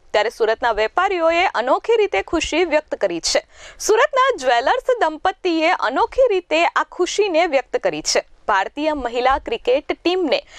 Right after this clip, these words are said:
પ્રોત્સાહિત કરવા જ્વેલર્સ દંપતીએ સિલ્વર પ્લેટેડ સ્ટમ્પ અને બેટ બનાવડાવ્યા છે. ત્રણસો ચાલીસ ગ્રામ સિલ્વર પ્લેટેડ સ્ટમ્પ અને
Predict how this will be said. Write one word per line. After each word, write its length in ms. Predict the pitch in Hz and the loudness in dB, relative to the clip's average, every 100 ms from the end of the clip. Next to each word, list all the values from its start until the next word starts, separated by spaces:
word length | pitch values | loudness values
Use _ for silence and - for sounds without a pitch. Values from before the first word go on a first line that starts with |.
| - 330 - | -14 -14 -2
પ્રોત્સાહિત 680 | - 359 - 427 440 523 | 0 0 -2 0 2 0
કરવા 360 | - 403 262 302 | 2 0 2 0
જ્વેલર્સ 600 | 392 - 247 277 403 - | 0 -2 0 2 0 -2
દંપતીએ 680 | 349 294 285 302 339 302 302 | 0 -2 -2 -2 0 2 2
સિલ્વર 460 | 330 349 370 480 508 | 2 0 4 4 2
પ્લેટેડ 460 | 370 294 311 320 311 | 0 0 0 -2 -4
સ્ટમ્પ 500 | - - 247 311 - | -8 -2 -2 -2 -6
અને 380 | - 285 269 302 | -4 -2 0 0
બેટ 500 | 214 202 339 494 415 | -2 -2 -2 -2 -2
બનાવડાવ્યા 640 | 277 240 226 185 156 143 | -2 0 0 0 0 -4
છે. 200 | - - - _ _ _ - | -2 -4 -6 _ _ _ -2
ત્રણસો 340 | 190 208 - | 0 0 -2
ચાલીસ 580 | 285 349 254 381 523 403 | 0 2 2 0 0 0
ગ્રામ 280 | 349 330 415 - | 0 0 -2 -6
સિલ્વર 320 | 277 285 370 | -2 0 -2
પ્લેટેડ 500 | - 294 294 302 339 | -2 -2 0 -2 -2
સ્ટમ્પ 540 | 339 - 262 285 330 | -8 -2 -2 -2 -2
અને 380 | - - 359 294 | -4 -2 -2 -2